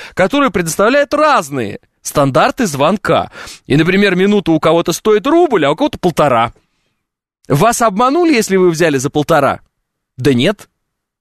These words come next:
<laughs> Вам же сразу сказали: "Это стоит полтора. Это стоит полтора". Все. Был стандарт. Ну, хорошо. А сейчас его нет, этого стандарта. Вам в граммах пишут, в граммах конкретно пишут, и вы это знаете.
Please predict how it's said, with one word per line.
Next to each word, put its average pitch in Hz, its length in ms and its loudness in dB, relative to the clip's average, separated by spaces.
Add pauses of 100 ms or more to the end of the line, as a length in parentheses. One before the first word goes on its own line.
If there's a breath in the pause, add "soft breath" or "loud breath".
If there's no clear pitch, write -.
<laughs> 180 120 -2
Вам 196 220 4
же 180 100 -4
сразу 190 280 0
сказали: 135 380 -2
"Это 254 220 0
стоит 202 320 -2
полтора. 202 520 0 (600 loud breath)
Это 240 260 0
стоит 151 240 -2
полтора". 147 480 0 (360 loud breath)
Все. 185 340 0 (320)
Был 160 360 0
стандарт. 139 680 -2 (200)
Ну, 85 320 -10 (160)
хорошо. 175 960 0 (180)
А 139 140 -2
сейчас 175 480 -2
его 123 180 0
нет, 101 560 0
этого 151 240 -2
стандарта. 131 640 0 (460 loud breath)
Вам 180 200 0
в 151 80 -4
граммах 190 540 0
пишут, 180 460 -2
в 87 60 -20
граммах 160 440 0
конкретно 147 540 -2
пишут, 165 340 -4
и 120 60 2
вы 147 140 4
это 196 160 0
знаете. 175 680 -2